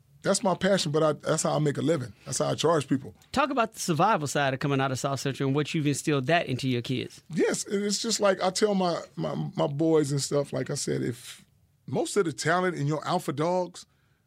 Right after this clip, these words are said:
Speaker 1: come from the hood.
Speaker 2: Mm-hmm.
Speaker 1: So I'm gonna tell you what, you gonna run into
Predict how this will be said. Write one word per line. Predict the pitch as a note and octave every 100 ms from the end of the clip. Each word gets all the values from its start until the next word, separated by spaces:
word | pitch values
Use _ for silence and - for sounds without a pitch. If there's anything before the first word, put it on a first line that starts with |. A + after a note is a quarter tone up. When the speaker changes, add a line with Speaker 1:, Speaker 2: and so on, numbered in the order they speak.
| _ _
Speaker 1:
come | - G4+
from | - C4+ A#3+
the |
hood. | D3+ G#3+ C4 - - _ _ -
Speaker 2:
Mm-hmm. | A#2+ B2 B2 C3+ B2+ _ _ _
Speaker 1:
So | -
I'm | F#3
gonna | E4
tell | - B3
you | A3
what, | A#3 A3
you | G3+
gonna | - B3+ F#3
run | A#3+
into | B3 A#3+